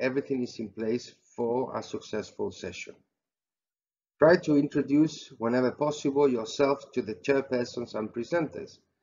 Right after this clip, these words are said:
This is important to build rapport with them, answer any questions they might have, and ensure that they are aware of their roles during the session.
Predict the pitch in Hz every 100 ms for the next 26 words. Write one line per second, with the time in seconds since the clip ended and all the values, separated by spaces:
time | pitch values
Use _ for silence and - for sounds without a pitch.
0 | _ _ _ - 135 139 135 131 139 135
1 | 147 131 113 120 113 127 - 113 101 104
2 | 113 120 90 - _ - 104 117 - 113
3 | 117 120 - 127 123 - 120 110 107 110
4 | 120 - 117 120 - _ _ _ _ _
5 | _ 110 113 107 - 165 160 - 120 127
6 | 139 131 110 110 127 127 127 - - 113
7 | - 117 95 117 123 113 127 - 113 117
8 | 104 98 - 92 -